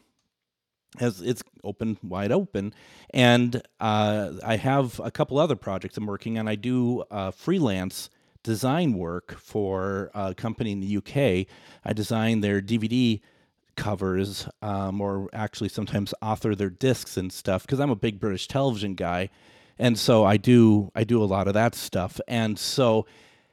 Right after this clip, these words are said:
that is gonna be my Saturday, 'cause I am way behind on, on, <laughs> on getting that stuff done. It's been so busy. There's been so many good things going on here that I just needed, uh, the time to work on it. So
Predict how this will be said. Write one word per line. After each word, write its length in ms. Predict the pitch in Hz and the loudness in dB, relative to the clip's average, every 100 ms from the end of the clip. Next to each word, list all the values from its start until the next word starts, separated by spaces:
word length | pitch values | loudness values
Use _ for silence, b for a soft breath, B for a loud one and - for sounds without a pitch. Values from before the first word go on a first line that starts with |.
| b _ _ - | b _ _ -4
that 460 | 123 139 170 - - - | 0 2 0 -2 -12 -14
is 200 | - 143 | -4 -4
gonna 200 | 131 143 | -2 -4
be 200 | 123 98 | -4 -4
my 160 | 92 104 | -4 -4
Saturday, 520 | - - 143 127 107 | -2 -2 0 0 0
'cause 160 | 101 131 | 0 2
I 100 | 160 | 2
am 400 | 175 175 147 156 | 2 -2 -4 -2
way 260 | 185 202 151 | 4 4 4
behind 720 | 117 104 110 95 82 76 - | 4 2 0 0 -6 -12 -8
on, 180 | - 113 - - | -2 -2 -2 -4
on, 320 | 117 101 95 | 0 0 0
<laughs> 100 | - | 2
on 100 | 139 | 2
getting 300 | 110 113 110 | 2 0 2
that 180 | 101 98 | 0 0
stuff 340 | - 110 98 | -2 -2 -2
done. 200 | - 101 | 0 0
It's 120 | 101 - | 0 -2
been 240 | 127 117 | -2 -2
so 300 | - - 208 | -4 2 2
busy. 560 | 123 98 82 76 87 - b b b | 4 0 0 -6 -8 -10 b b b
There's 120 | 110 | 0
been 180 | 135 131 | 2 2
so 140 | - | 2
many 160 | 175 139 | 4 4
good 220 | 123 113 | 2 0
things 280 | 120 113 101 | 2 0 0
going 320 | 104 101 95 | -2 0 0
on 260 | 101 104 107 | 2 2 0
here 320 | 95 87 82 b b b | 0 -4 -4 b b b
that 120 | 113 | 2
I 60 | 110 | 2
just 240 | 131 123 | 2 2
needed, 540 | 127 139 165 143 117 - - | 4 6 8 8 6 0 -2
uh, 220 | 107 101 | 0 0
the 100 | 107 | -2
time 520 | - 123 123 117 113 | -4 -2 0 2 0
to 440 | - 113 107 101 95 | -2 -2 -2 -2 -6
work 320 | 113 123 - | -6 -6 -6
on 220 | 98 92 | -6 -4
it. 100 | 90 | -6
So 260 | - 117 | -2 0